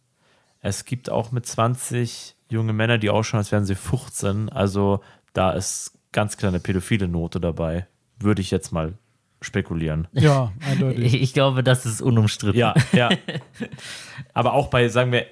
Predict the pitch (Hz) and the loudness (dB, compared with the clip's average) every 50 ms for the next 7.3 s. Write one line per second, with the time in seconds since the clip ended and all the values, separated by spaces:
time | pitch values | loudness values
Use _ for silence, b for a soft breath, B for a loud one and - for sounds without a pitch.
0 | - - - 123 120 120 123 123 - 120 - - 104 95 110 - - 120 120 120 | -10 -6 -2 2 2 2 2 0 -2 -6 -4 -4 -4 -4 -4 -2 0 0 0 0
1 | - 101 104 95 107 101 - - - 90 85 85 85 - 92 92 90 92 98 98 | -2 -4 -2 -2 -2 -2 -2 -4 -2 -2 -2 -2 -2 -2 -2 0 2 2 2 0
2 | 98 - 101 92 90 - - 101 95 90 92 90 87 87 85 92 98 101 - - | 0 -2 -4 -4 -2 0 0 0 2 2 2 4 4 4 4 4 2 0 0 0
3 | 95 85 80 78 78 78 82 82 78 78 - - - _ b b b b b b | 0 0 0 0 0 -2 -4 -4 -4 -6 -8 -14 -20 _ b b b b b b
4 | b b b b b b b b b b b b b b b b _ _ _ _ | b b b b b b b b b b b b b b b b _ _ _ _
5 | - - - 120 110 107 - - 107 95 - - 87 80 - - 92 - - - | -10 -2 0 2 2 2 0 -2 -2 -2 -2 -4 -6 -6 -6 -6 -8 -8 -8 -8
6 | 82 82 82 82 - - _ _ _ _ B B B B B B B B B 120 | -6 -6 -6 -8 -10 -14 _ _ _ _ B B B B B B B B B -4
7 | 107 110 110 113 101 | -2 0 2 0 0